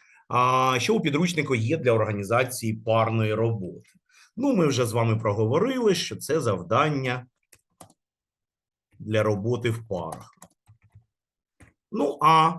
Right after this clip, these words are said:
як ви бачите, за допомогою такої квест-технології можна не тільки викладати новий матеріал, а й організувати бліц-перевірку, наприклад.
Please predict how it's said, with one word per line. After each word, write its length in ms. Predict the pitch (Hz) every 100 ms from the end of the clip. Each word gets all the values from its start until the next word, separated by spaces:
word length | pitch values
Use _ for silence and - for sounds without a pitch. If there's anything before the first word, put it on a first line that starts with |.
| - -
як 260 | 151 156
ви 100 | 160
бачите, 680 | 156 196 202 - - 185 175 175 - _ _ _ _ -
за 120 | 127
допомогою 640 | 123 131 131 131 120 120 110
такої 320 | 127 123 120
квест-технології 920 | 113 127 123 151 180 208 240 202 202
можна 340 | 147 151 143 139
не 120 | 135
тільки 340 | 135 135 113
викладати 520 | 113 113 113 107 101
новий 220 | 104 107 117
матеріал, 520 | 139 175 220 240 - _ _ -
а 120 | 175
й 40 |
організувати 800 | 233 170 139 127 117 120 175 175
бліц-перевірку, 1080 | 135 107 113 - - 143 151 135 104 90 87
наприклад. 600 | 90 87 92 87 85 85